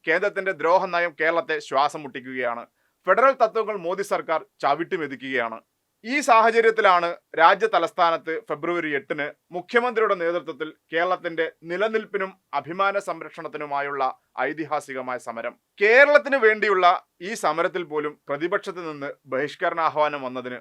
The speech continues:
ഒരർത്ഥം മാത്രം. മോദിയെയും കേരളത്തെ ഞെരുക്കിക്കൊല്ലുന്ന കേന്ദ്ര സർക്കാരിനെയും സതീശനും കെ സുധാകരനും നയിക്കുന്ന കോൺഗ്രസ് നേതൃത്വം വാരിപ്പുണരുന്നു എന്ന് തന്നെ.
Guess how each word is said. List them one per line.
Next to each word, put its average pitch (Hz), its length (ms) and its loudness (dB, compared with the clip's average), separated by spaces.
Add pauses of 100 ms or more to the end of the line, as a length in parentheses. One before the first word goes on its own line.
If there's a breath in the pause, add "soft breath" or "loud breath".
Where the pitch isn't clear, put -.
(160)
ഒരർത്ഥം 127 480 -4
മാത്രം. 110 340 -10 (440)
മോദിയെയും 233 720 4 (160)
കേരളത്തെ 202 420 4
ഞെരുക്കിക്കൊല്ലുന്ന 170 840 -4 (160)
കേന്ദ്ര 165 260 0
സർക്കാരിനെയും 147 720 0
സതീശനും 165 680 -2 (140)
കെ 156 160 2
സുധാകരനും 147 520 0
നയിക്കുന്ന 135 380 -6
കോൺഗ്രസ് 131 500 -8
നേതൃത്വം 123 480 -8 (180)
വാരിപ്പുണരുന്നു 139 840 2
എന്ന് 120 420 -12
തന്നെ. 107 200 -14